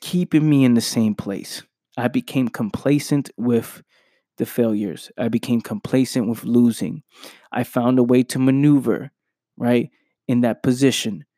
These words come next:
where I was like, "Okay, this, this is what's happening to me. It, it feels extremely overwhelming. I'm losing," but I found a way to accept that. I found a way to accept,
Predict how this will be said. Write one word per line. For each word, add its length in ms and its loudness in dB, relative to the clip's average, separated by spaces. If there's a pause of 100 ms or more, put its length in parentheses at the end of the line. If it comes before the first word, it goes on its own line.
(220)
where 300 0
I 100 -2
was 200 -2
like, 140 -4
"Okay, 560 -2
this, 480 -2
this 260 -2
is 100 2
what's 220 0
happening 460 -2
to 100 -6
me. 300 -2 (400)
It, 240 -6
it 200 -2
feels 340 -4
extremely 680 2
overwhelming. 720 2 (460)
I'm 160 -4
losing," 400 4
but 100 -4
I 80 -6
found 380 -2
a 40 -2
way 180 2
to 200 -10
accept 540 -6
that. 240 -8
I 140 -8
found 320 -2
a 20 -2
way 160 2
to 160 -4
accept, 640 -4